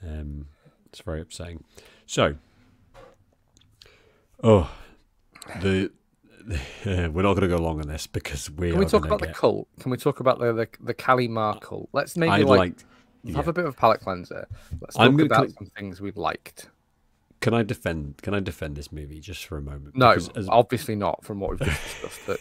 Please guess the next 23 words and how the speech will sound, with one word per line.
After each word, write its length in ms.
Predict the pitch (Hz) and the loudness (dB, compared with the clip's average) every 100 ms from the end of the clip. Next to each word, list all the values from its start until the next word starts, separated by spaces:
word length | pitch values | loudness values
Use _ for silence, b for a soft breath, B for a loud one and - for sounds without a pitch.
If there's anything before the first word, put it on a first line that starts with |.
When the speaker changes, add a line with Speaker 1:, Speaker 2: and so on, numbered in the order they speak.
| - | -8
Speaker 2:
you 100 | 113 | 2
can, 260 | 120 107 120 | 2 4 0
you 80 | 147 | 0
can 120 | 107 | 4
Speaker 1:
<laughs> 20 | |
Speaker 2:
talk 320 | - 131 151 _ - | 10 10 10 _ -14
about 140 | 104 | -4
things 200 | 135 131 | 0 0
you 60 | 110 | 4
liked 260 | 131 151 117 | 6 6 2
in 80 | |
the 80 | 104 | -8
movie. 380 | 95 95 101 131 B B B | -8 -6 -4 -6 B B B
Speaker 1:
Okay. 400 | 92 82 71 71 - B B B B B B _ _ B B B | -6 -6 -12 -14 -20 B B B B B B _ _ B B B
So 220 | 117 110 | 4 4
we've, 720 | 98 120 104 123 120 101 120 | 2 -2 4 4 4 -4 -14
we, 640 | 123 110 117 123 131 127 - B B | -16 -12 -12 -10 -12 -14 -18 B B
let's 280 | 113 160 233 | 2 4 4
pretend 600 | - - - 76 78 104 - b - | 0 -6 -6 -6 -8 -10 -12 b 0
there's 160 | 98 | 2
a 60 | 98 | 2
different 560 | 73 110 110 - 117 80 | 0 0 0 0 -6 -6
way 400 | 73 73 71 | -10 -12 -14